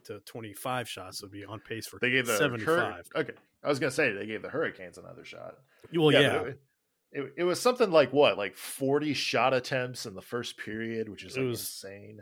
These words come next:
Speaker 1: No, it was, there was something next level going on there.
Speaker 2: Yeah, I mean,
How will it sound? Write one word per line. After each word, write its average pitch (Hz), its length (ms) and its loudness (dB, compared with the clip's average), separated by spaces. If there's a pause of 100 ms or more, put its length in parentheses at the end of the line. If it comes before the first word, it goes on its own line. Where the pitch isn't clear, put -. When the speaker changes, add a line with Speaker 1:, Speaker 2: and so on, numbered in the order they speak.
(140)
Speaker 1:
No, 92 400 -10
it - 60 -12
was, 107 180 -8
there 117 160 -4
was 110 100 -2
something 113 460 -6
next 107 260 -8
level 95 300 -6
going 92 320 -12
on 92 240 -14
there. 95 240 -14 (720)
Speaker 2:
Yeah, 95 360 -6 (140)
I 113 40 -12
mean, 95 460 -16